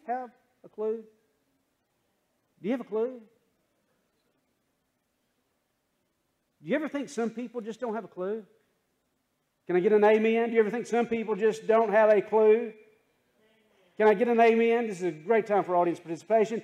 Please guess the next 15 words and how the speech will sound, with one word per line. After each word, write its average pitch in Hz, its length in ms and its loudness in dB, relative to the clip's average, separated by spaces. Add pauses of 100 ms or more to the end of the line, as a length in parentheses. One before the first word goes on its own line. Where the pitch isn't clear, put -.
(220)
Do 185 60 -10
you 233 100 0
ever 359 140 4
feel 262 240 2
in 240 100 2
your 254 80 4
life 220 160 6
that 190 140 -4
some 277 240 0
people 202 320 -4 (260)
just 214 680 2
don't 220 500 6
have 196 500 4 (480)
a 196 100 2
clue? 170 420 0